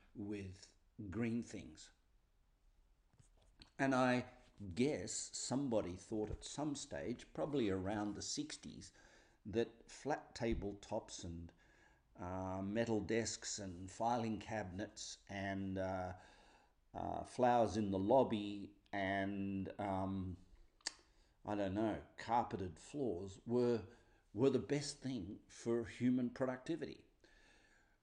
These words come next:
Uh, science has proven that not to be true. Science has proven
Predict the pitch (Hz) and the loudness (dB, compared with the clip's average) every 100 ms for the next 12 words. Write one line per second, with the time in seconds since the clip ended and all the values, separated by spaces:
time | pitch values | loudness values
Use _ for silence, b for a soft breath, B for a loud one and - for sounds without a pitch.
0 | _ - 117 117 - - - 151 185 220 | _ -4 0 0 -2 -6 -4 -2 -2 -4
1 | - 160 - - 160 123 120 113 120 120 | -4 -6 -6 -2 0 2 2 0 -2 -2
2 | 113 - 101 95 82 - 135 82 65 - | -4 -6 -10 -10 -10 -8 -6 -6 -8 -16
3 | _ - - 156 175 156 117 101 - 101 | _ -8 -4 -2 -2 -6 -8 -10 -10 -8
4 | 87 95 | -6 -6